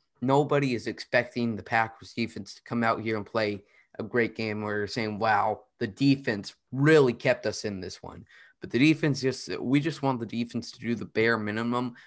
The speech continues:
where instead of saving the game for us or making a big play, we're just hoping they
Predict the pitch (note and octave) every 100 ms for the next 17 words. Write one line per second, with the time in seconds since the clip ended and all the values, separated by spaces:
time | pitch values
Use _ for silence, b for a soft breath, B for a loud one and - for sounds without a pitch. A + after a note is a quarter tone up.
0 | B A#2 A2+ G#2+ G#2+ G#2+ - D3 C#3+ B2+
1 | B B B _ _ _ - - - B2+
2 | C3+ C#3 C#3+ C#3 C3 C#3 C#3 C#3 C3+ C3+
3 | C#3 - - A2+ A2 G#2 A#2 B2 A#2+ A#2
4 | G2+ A#2+ A#2+ - B2 A#2+ A#2 C#3 D3+ -
5 | C3+ C3+ B2 G#2+